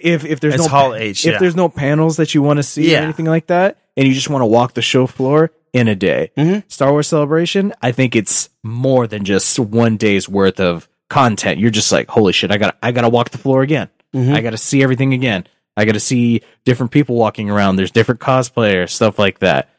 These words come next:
Speaker 1: So yeah, so I, I would definitely, definitely recommend Star Wars Celebration over Comic-Con.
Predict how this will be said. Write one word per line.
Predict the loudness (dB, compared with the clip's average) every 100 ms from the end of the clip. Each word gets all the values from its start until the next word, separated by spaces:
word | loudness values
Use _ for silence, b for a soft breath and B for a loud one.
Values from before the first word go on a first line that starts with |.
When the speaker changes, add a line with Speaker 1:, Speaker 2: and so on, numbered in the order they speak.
| _ -6
Speaker 1:
So | 0
yeah, | 2 0
so | 0 0
I, | 0
I | 2 0
would | 0
definitely, | 0 -2 0 -2 0
definitely | -2 0 0
recommend | 0 -2 -2 -2 -2 -8 -8
Star | -2 0
Wars | 0 0
Celebration | 0 0 0 0 -2 -4 -4
over | -2 -2 -2
Comic-Con. | -2 -2 0 -2